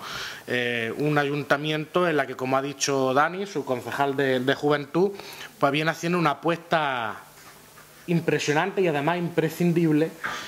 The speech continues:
por lo que vienen a ser las políticas de juventud. El otro día escuchaba algo y creo que es necesario hacer una, una reflexión sobre, sobre este asunto.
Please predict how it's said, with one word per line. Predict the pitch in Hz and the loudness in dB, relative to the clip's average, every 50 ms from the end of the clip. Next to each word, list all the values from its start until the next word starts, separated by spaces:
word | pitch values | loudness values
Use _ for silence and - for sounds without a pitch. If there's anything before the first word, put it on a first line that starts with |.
| - - - - - - | -14 -16 -18 -10 -2 0
por | 165 156 151 | 2 2 2
lo | 151 143 | 0 2
que | 147 147 | 2 2
vienen | 139 151 151 156 160 160 | 2 2 2 0 0 -2
a | 151 139 | -2 -2
ser | - - 151 147 | -2 -4 -2 0
las | 151 143 - | -2 -2 -2
políticas | - 131 131 127 - 123 123 113 | -2 -2 -2 -2 -2 -2 -2 -2
de | 110 | -2
juventud. | - - 110 101 98 98 - - - - - - - - - - - - | -4 -4 -6 -6 -6 -8 -8 -8 -8 -8 -8 -6 -8 -8 -8 -10 -8 0
El | - 147 | 2 2
otro | 175 180 208 202 | 2 4 2 2
día | 202 214 | 2 2
escuchaba | 196 - - 175 - - 185 170 170 165 | 0 0 -6 -8 -4 -2 0 2 2 0
algo | 175 180 180 185 | 0 -2 -4 -4
y | 156 | -2
creo | - 156 156 165 165 - | 0 0 0 0 0 0
que | 165 151 147 143 143 143 143 156 165 | 0 0 0 0 0 0 0 0 -2
es | 156 - - - - - - 135 135 113 - - - - - - - - - - - - | -4 -6 -14 -20 -20 -12 -10 -10 -10 -10 -12 -20 -20 -20 -20 -20 -20 -20 -20 -20 -10 -2
necesario | 156 165 170 147 160 151 - - 190 180 165 151 | 0 0 2 2 0 -2 2 2 2 2 2 -4
hacer | 143 - - 165 165 | -4 -2 0 -2 0
una, | 170 165 160 156 - - - - - | 0 -2 -4 -4 -6 -12 -14 -6 0
una | 170 165 170 160 | 2 2 2 2
reflexión | 156 151 - - 151 135 - - 226 220 180 147 | 0 -4 -4 -2 -2 0 0 4 4 4 4 2
sobre, | - - 156 139 139 135 123 127 | 0 -2 0 0 0 -2 -2 -2
sobre | - - 147 143 147 | 0 0 0 0 0
este | 139 - - 123 | -2 -2 -6 -6
asunto. | - - 117 107 104 101 - 104 - | -6 -6 -8 -8 -8 -10 -12 -14 -14